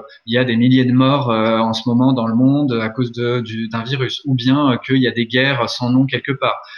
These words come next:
ou bien, euh, il y a une publicité, euh, pour, euh, la nouvelle, euh, je sais pas, la nouvelle machine à laver.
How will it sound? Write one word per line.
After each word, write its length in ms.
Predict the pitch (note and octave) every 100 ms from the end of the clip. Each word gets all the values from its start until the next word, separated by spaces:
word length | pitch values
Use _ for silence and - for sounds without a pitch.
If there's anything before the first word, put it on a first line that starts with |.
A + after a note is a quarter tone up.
| - -
ou 100 | C3
bien, 380 | A#2+ C#3+ E3
euh, 340 | C3+ A2+ A2+ A2+
il 80 | A2+
y 40 |
a 40 |
une 120 | A#2+ A#2+
publicité, 720 | C3 B2 - D3+ - B2+ G#2+
euh, 200 | G#2 G#2 -
pour, 220 | C3 B2+
euh, 220 | A2+ A2 A2
la 200 | G#2+ A2
nouvelle, 400 | A#2 A2+ B2 B2
euh, 540 | G#2+ G#2+ G#2+ G#2+ G#2+
je 100 | G#2
sais 160 | - -
pas, 80 |
la 80 | B2+
nouvelle 240 | A2 A2+ A#2+
machine 320 | A#2 - A#2+
à 60 |
laver. 260 | A#2 C3 B2+